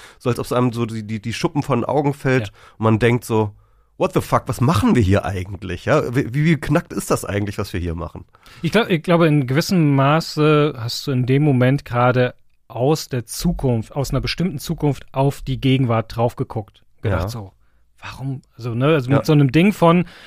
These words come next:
Speaker 2: äh, einer Zukunftsvorstellung, wo das Auto nicht,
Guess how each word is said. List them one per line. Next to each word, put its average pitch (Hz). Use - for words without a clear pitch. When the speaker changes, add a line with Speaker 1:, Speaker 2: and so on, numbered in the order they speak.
Speaker 2:
äh, 143
einer 131
Zukunftsvorstellung, 185
wo 147
das 139
Auto 220
nicht, 175